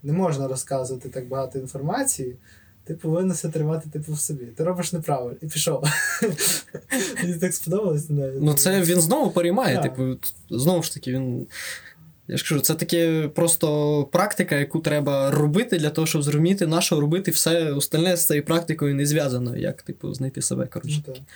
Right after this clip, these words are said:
Speaker 2: глибоко.
Speaker 1: До речі, а мені тут цікаво, оцей от Отто, а це не той, який став уже на,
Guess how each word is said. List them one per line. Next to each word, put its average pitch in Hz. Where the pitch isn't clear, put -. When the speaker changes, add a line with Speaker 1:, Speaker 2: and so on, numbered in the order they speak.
Speaker 2:
глибоко. 139
Speaker 1:
До 143
речі, 156
а 147
мені 151
тут 147
цікаво, 139
оцей 151
от 156
Отто, 143
а 143
це 160
не 151
той, 240
який 175
став 147
уже 143
на, 139